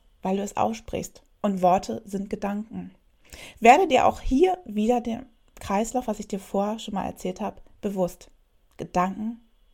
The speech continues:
führen zu Gefühlen, Gefühlen führen zu Handlungen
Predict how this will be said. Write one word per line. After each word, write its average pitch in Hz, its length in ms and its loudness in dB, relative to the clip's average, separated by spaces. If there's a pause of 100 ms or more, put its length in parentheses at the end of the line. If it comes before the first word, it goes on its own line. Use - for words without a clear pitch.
(200)
führen 202 280 -6
zu 196 180 -10
Gefühlen, 190 460 -8 (240)
Gefühlen 202 420 -6
führen 208 220 -10
zu 208 320 -12
Handlungen 190 460 -8